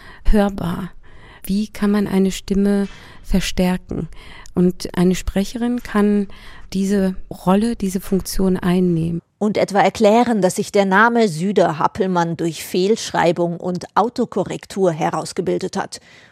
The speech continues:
Speaker 2: So wurde aus Natascha Saad Hagigian, sie ist Professorin an der Bremer Kunstakademie und ihr wahrer Name wurde heute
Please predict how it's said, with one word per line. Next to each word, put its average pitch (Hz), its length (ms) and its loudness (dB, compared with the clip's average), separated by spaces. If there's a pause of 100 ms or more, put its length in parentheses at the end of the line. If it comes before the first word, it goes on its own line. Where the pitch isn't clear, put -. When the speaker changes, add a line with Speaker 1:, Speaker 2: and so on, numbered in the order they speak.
Speaker 2:
So 185 520 0
wurde 190 320 2
aus 165 320 0 (180)
Natascha 220 760 0
Saad 170 520 0
Hagigian, 180 920 0 (300)
sie 165 240 0
ist - 260 -6
Professorin 202 680 0
an 175 140 -2
der 180 100 4
Bremer 202 320 2
Kunstakademie 247 800 -2
und 196 160 -6
ihr 196 160 0
wahrer 214 280 2
Name 208 460 2
wurde 180 220 0
heute 175 220 0